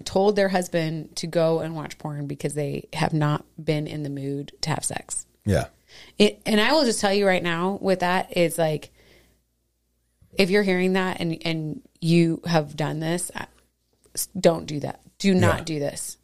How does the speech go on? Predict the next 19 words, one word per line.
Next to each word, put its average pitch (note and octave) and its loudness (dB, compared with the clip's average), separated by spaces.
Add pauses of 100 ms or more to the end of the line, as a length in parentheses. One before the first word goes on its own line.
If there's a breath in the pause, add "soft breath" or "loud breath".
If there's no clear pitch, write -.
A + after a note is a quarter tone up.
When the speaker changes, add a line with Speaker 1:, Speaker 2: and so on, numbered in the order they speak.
(100)
Speaker 1:
Do G3+ 4
not F#3+ 8
Speaker 2:
Mm-hmm. F3+ 0
Speaker 1:
invite D#3 0
this D#3 -6
into D3 -10
your - -8
marriage - -8
bed. - -6 (320 soft breath)
Speaker 2:
Have D3+ 8
a F#3+ 10
conversation. B2+ 4 (140)
Speaker 1:
Yeah. - 2 (100)
Like, F#3 4
Speaker 2:
Right? C#3 8
Like, A#2+ 6
I C#3 10
know, C3+ 10 (180)
lo-, C3+ 10